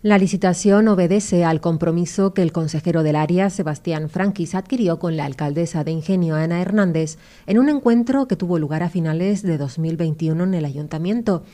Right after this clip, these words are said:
cita en la que la regidora le trasladó la necesidad de actuar prioritariamente en el citado enlace, ya que en horas punta se producen importantes retenciones que afectan sobre todo al núcleo del Carrizal,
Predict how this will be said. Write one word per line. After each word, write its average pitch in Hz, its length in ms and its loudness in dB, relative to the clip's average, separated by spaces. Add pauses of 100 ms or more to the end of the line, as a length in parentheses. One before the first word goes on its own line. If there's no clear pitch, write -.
(240)
cita 214 420 0
en 208 120 2
la 190 100 0
que 190 140 -2
la 180 160 0
regidora 185 640 -2
le 214 100 0
trasladó 180 540 -2
la 233 100 -2
necesidad 208 520 -2
de 214 100 -4
actuar 247 580 -2
prioritariamente 196 800 0
en 226 80 0
el 165 100 0
citado 165 320 -2
enlace, 185 420 0 (360)
ya 185 180 0
que 180 160 0
en 175 100 0
horas 185 280 -2
punta 202 340 0
se 196 120 -4
producen 160 520 -2
importantes 156 720 -2
retenciones 156 680 -2
que 151 60 -6
afectan 185 440 -4
sobre 180 240 -2
todo 247 240 -2
al 214 140 0
núcleo 214 260 -2
del 143 140 -8
Carrizal, 202 480 -2